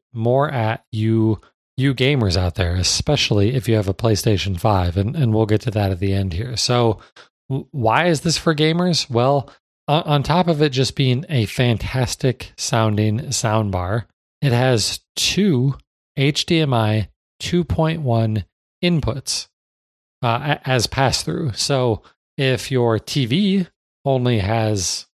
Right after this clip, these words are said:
one H D M I two point one input, and you've got multiple game consoles, now you get two extra ones on this soundbar. And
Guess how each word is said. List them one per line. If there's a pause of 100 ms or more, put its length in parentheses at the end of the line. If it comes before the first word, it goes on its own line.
(140)
one
H
D
M
I
two
point
one
input, (320)
and
you've
got
multiple
game
consoles, (140)
now (480)
you
get
two
extra
ones (340)
on
this
soundbar. (360)
And